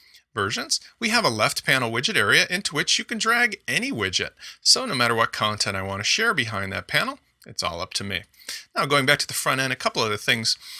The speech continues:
We've got a registration link, which will allow people to come and join the site. We, of course, have your basic contact and about page. And then there's a couple other features. There's a map on the front that's tied together with the MapPress plugin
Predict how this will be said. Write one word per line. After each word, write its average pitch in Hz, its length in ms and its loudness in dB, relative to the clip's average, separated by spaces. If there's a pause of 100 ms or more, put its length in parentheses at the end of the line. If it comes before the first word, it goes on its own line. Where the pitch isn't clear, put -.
(160)
We've 202 140 -4
got 190 200 6
a 120 40 4
registration 113 800 0
link, 156 340 -4
which 139 200 -4
will 110 80 -4
allow 104 180 0
people 117 300 -8
to - 100 -16
come 113 220 -8
and 101 80 -10
join 101 240 -4
the 175 60 0
site. - 320 4 (400)
We, 226 80 -2
of - 80 -4
course, 117 240 4
have 110 180 4
your 107 80 -4
basic 101 320 0
contact 104 560 -2
and 95 100 -6
about 147 260 2
page. - 380 -2 (460)
And 262 180 6
then 214 80 2
there's 185 160 0
a 143 40 -4
couple - 240 -2
other 113 120 0
features. 127 480 -4
There's 156 220 0
a 185 40 0
map 180 300 2
on 269 80 -2
the 208 80 -2
front - 300 -2
that's - 180 2
tied 135 260 0
together 117 360 -2
with 110 160 -6
the 107 60 -8
MapPress 123 520 0
plugin 131 400 -2